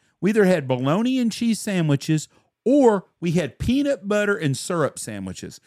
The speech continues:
So that's how, that's how many kids were fucking allergic to peanuts in nineteen seventy-nine.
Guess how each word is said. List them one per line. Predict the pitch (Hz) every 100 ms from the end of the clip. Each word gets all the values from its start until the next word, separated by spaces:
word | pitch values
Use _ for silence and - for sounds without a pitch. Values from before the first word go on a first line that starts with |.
| _
So | - 151
that's | 208 247
how, | 214 185
that's | 156 202 240
how | 214
many | 190
kids | 147 196 180
were | 139
fucking | 123 151 135
allergic | 131 135 127 -
to |
peanuts | - 135 120 98 - - _ _ _
in | 127
nineteen | 139 120 - 127
seventy-nine. | 135 123 113 101 85